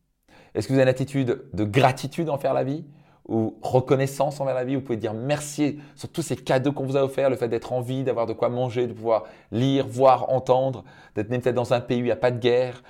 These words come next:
où il y a l'éducation gratuite. Ou est-ce que vous râlez constamment parce qu'on vous a rayé votre téléphone ou, ou parce qu'on vous a dit un mot mal placé ? Vous savez quoi ? Si vous voulez voir des problèmes, il y en a partout.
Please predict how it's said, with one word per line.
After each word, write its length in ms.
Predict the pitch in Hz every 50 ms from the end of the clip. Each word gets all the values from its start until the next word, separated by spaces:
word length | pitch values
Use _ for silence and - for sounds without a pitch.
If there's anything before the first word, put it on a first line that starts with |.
| - -
où 100 | - 107
il 20 |
y 40 | 107
a 20 |
l'éducation 420 | 110 107 113 110 120 113 - 127 117
gratuite. 520 | 110 113 - - 131 131 - - - _ _ _ _ _ _ _ _ _ _ _ _ _ _ _ _ _ _ _ _ _ _ _ _ _ _ _ _ _ -
Ou 100 | 131 139
est-ce 120 | 131 135
que 80 | 135 139
vous 180 | 123 117 117
râlez 200 | 113 123 123 127
constamment 440 | 123 - 120 - - 113 117 117 113
parce 200 | 98 110 101 -
qu'on 240 | - - 110 104 107
vous 120 | 104 110
a 40 | 107
rayé 240 | 95 107 107 104 110
votre 160 | 101 98 -
téléphone 680 | - 104 98 98 95 - - 95 95 92 92 92 92 92
ou, 200 | 85 82 87 87 - _ _ _ _ _ _ _ _ _ _ _ _ -
ou 60 | 98
parce 260 | 95 110 95 - -
qu'on 120 | - 110 101
vous 120 | 98 107
a 120 | 98 101
dit 220 | 98 - 90 98 110
un 160 | 107 104 98
mot 300 | 95 95 101 107 104 98
mal 220 | 104 98 101 95
placé ? 460 | - 101 90 - - 107 92 - - - _ _ _ _ _ _ _ _
Vous 100 | - 147
savez 100 | 165 -
quoi ? 180 | 156 151 151
Si 140 | 147 151 160
vous 60 | 147
voulez 100 | 151 156
voir 140 | 151 147 143
des 100 | 139 139
problèmes, 380 | 143 - 131 131 135 131 131 127
il 20 |
y 40 | 120
en 40 | 117
a 80 | 113
partout. 300 | - 101 - - 113 -